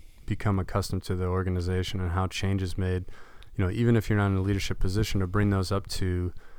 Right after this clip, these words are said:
your supervisors, "Hey, hey, it doesn't seem like this process is completely, completely vetted or structured the same across all of our teams. You know, can we, can we standardize this, you know, based on these rationale?" I mean, I think there's,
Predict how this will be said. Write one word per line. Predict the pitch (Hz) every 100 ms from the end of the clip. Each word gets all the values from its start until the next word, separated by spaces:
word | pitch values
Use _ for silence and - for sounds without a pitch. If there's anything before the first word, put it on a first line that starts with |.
| -
your | - 95
supervisors, | 123 113 98 95 92 90
"Hey, | 101 98
hey, | 113 135
it | 117
doesn't | 131 123
seem | - 127
like | 110
this | 107
process | - - 98 101 95 90 95
is | 87
completely, | - 98 - 98 95 92 90 87 - - -
completely | - 104 104 98
vetted | 92 92 95 95
or | 92 90 87 131
structured | - - 104 - 98
the | 90
same | - 95 92 92 -
across | 95 101 92 -
all | 92 92
of | 90
our | 85
teams. | - 107 98 87 - - - - -
You | 104
know, | 92 -
can | 104 98
we, | 101 98 95 - -
can | 113
we | 104
standardize | - 95 101 98 90 90 -
this, | 90 90 - - - -
you | 101
know, | 90
based | 87 90 - 95
on | 87 87 85 - - - - - - - - - -
these | 98 87 90
rationale?" | 85 87 85 90 87
I | 82
mean, | 92 92
I | 95
think | 113 104
there's, | 98 95 92 -